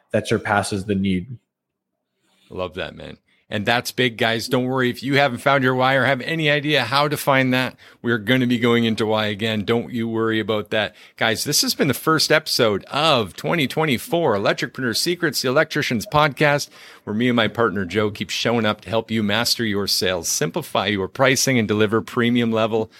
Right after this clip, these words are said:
Speaker 2: electrical service. And tomorrow we're gonna be continuing this chat. And this is just gonna be a banger the whole way through, so you might wanna come back.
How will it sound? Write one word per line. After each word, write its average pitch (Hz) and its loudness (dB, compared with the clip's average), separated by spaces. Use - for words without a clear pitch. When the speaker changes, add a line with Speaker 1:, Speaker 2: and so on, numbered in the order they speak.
Speaker 2:
electrical 104 0
service. 104 4
And 101 -4
tomorrow 131 4
we're 113 -2
gonna 110 0
be 110 -4
continuing 113 2
this 127 4
chat. 90 0
And 87 -4
this 139 0
is 107 -2
just - -2
gonna 95 2
be 87 4
a 80 2
banger 95 2
the 82 0
whole 95 2
way 87 2
through, 87 -2
so - -2
you 80 -6
might 101 -6
wanna 98 -6
come 82 -10
back. - -14